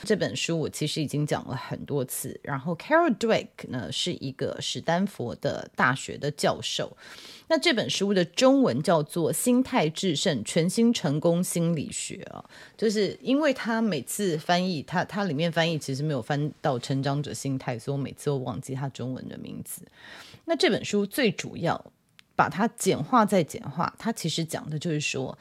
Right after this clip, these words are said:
当你认定你的表现是不会改变的，你的I Q、你的成就、你的表现，它是固定的，是不会改变的的时候，其实你就不会有想要追求成长的心态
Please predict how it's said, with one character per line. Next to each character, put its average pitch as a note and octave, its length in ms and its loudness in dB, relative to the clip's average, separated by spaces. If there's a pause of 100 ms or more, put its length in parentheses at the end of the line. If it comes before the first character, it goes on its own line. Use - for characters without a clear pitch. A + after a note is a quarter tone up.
(520)
当 C#4 380 6
你 E3+ 260 -2
认 E3 460 4
定 - 260 2 (360)
你 D3+ 280 0 (140)
的 D3+ 300 2 (260)
表 - 260 0
现 - 380 -4 (320)
是 - 500 -2 (160)
不 F#3+ 160 4
会 C4 220 4
改 - 240 -2
变 - 260 -6
的， - 120 -12
你 D#3 120 0
的 E3+ 120 4
I A#3 300 2
Q、 A3+ 420 2
你 D#3 120 -2
的 D3 160 0
成 D3 400 0
就、 F3+ 260 0
你 A2 120 -6
的 D#3 120 -2
表 - 340 -6
现， - 300 -4 (320)
它 A3+ 160 0
是 G3+ 360 -2 (160)
固 B3 200 2
定 F#3+ 240 2
的， A#2 140 -4
是 F3 160 -4
不 E3 200 -4
会 B3 140 4
改 - 240 -4
变 B2 240 -4
的 - 100 -10
的 - 140 -8
时 - 240 -6
候， C#3 260 -4 (280)
其 G3 160 0
实 G#3 160 0
你 F3 280 -2
就 E3+ 260 2
不 F3+ 240 -2
会 F#3+ 360 4
有 B2 240 -4
想 - 260 -4
要 F3 160 2
追 G3+ 240 2
求 C#3 220 -2
成 C3+ 320 -2
长 - 240 0
的 C#3 80 -6
心 D3 320 -2
态 - 220 -8